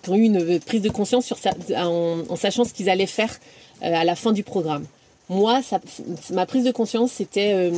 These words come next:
c'est, on a aussi travaillé tout, sur tout ce qui était aussi peur financière, toutes les peurs en fait, les cinq peurs. Voilà. Et moi, j'avais cette peur financière notamment.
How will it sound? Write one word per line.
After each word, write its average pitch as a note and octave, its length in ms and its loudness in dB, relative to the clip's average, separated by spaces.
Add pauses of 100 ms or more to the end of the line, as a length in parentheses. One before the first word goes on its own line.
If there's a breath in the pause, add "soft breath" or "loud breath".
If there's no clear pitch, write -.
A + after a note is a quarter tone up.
(100)
c'est, - 220 -2
on F#3 140 0
a F#3 60 4
aussi G3 180 -2
travaillé G#3+ 280 0
tout, - 140 -14
sur - 380 -8
tout - 140 -4
ce - 80 -6
qui G#3+ 80 0
était G#3 160 0
aussi G3 260 -2
peur A#3 240 -2
financière, F#3+ 640 -2
toutes B3 180 0
les A#3 100 6
peurs E3+ 240 -6
en D#3+ 60 -6
fait, - 220 -8 (480 loud breath)
les E3+ 80 -2
cinq E3 260 -4
peurs. F#3 500 0 (520 loud breath)
Voilà. D#3+ 380 -2
Et E3+ 120 -2
moi, F#3 160 2
j'avais F#3 280 0
cette E3+ 200 -4
peur - 180 -4
financière F3+ 520 -2
notamment. F3+ 520 0